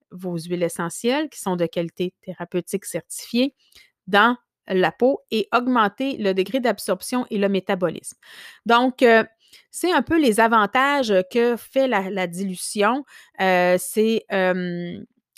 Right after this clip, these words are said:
ça va vraiment aider à porter les huiles plus profondément. Ça va aider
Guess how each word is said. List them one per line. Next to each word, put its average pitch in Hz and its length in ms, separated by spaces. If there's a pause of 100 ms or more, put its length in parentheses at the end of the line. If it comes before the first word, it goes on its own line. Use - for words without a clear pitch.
ça - 280
va 190 140
vraiment 202 260
aider 247 400
à 175 100 (140)
porter 247 640
les 196 240
huiles 214 240
plus 285 160
profondément. 190 840 (360)
Ça 220 200
va 233 140
aider 269 140